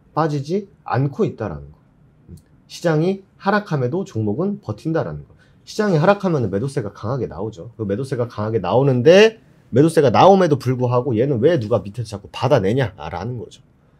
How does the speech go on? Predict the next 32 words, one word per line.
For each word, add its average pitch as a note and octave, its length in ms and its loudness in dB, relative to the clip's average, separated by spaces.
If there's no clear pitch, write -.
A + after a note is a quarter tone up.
아직 F3 220 0
그 - 100 -4
명확한 D3+ 480 2
이유는 C#3 260 0
모릅니다. G#2 400 -4
우리가 - 300 -20
추측만 A#2+ 500 -2
할 A#2+ 140 -6
뿐. - 120 -10
어떤 F#3+ 200 -4
추측만 C#3 400 -4
할 A2 80 -2
수 - 140 -14
있었죠? - 400 -16
좋으니까. F3 640 -4
예? C#3+ 80 -10
삼성과의 G#3 840 2
뭐 C#3 180 0
관계사니까, F3+ 920 0
로봇이 E3 400 4
전망이 E3 480 0
좋으니까 F3 640 -2
정도로만 B2+ 720 4
우리가 G2+ 400 -6
추측을 C#3 340 -6
할 C#3+ 80 -2
수 B2+ 120 -8
있고, A2+ 380 0
그 F#3+ 220 0
외에는 E3+ 480 4
다 C#4+ 200 -8
뭐다? D#3+ 300 -4